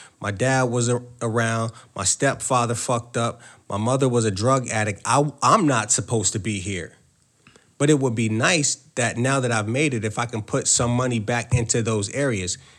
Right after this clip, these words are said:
from the tax money as well. 'Cause if I'm only gonna be giving fifty percent of what I've earned and I gotta give the other half to y'all, like, I want some of that money. I want most of the money, if not all of the money, to go back into areas that are affected,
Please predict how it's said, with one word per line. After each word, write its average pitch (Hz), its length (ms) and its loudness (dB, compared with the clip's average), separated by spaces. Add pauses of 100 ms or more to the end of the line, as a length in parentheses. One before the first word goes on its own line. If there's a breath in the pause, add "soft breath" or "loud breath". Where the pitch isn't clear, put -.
(840 loud breath)
from 170 300 4
the 143 60 0
tax 156 300 0
money 139 240 0
as 110 140 -4
well. 165 180 0
'Cause 110 140 -4
if 120 100 -2
I'm 180 160 0
only 143 160 2
gonna 127 240 2
be 113 80 -2
giving 113 240 0
fifty 156 300 -2
percent 123 340 -2
of 107 120 -6
what 113 200 0
I've 92 300 -2
earned 143 320 2
and 113 100 -2
I 139 60 -2
gotta 131 200 -2
give 107 200 -6
the 107 180 -8
other 123 160 -4
half 120 300 -6
to 120 100 -8
y'all, - 340 -6 (220 loud breath)
like, 117 140 -6
I 175 80 2
want 160 320 0
some 151 240 0
of 143 40 -4
that 131 140 -4
money. 160 380 -2
I 139 100 2
want 135 360 0
most 190 320 2
of 143 40 0
the 139 60 2
money, 151 260 2
if 180 260 -2
not 185 220 2
all 381 300 -4
of 131 40 -2
the 123 60 -2
money, 123 240 -2
to 113 80 -4
go 127 160 -2
back 123 260 -6
into 117 240 -6
areas 131 420 -4
that 120 120 -2
are 110 160 -2
affected, 117 520 -6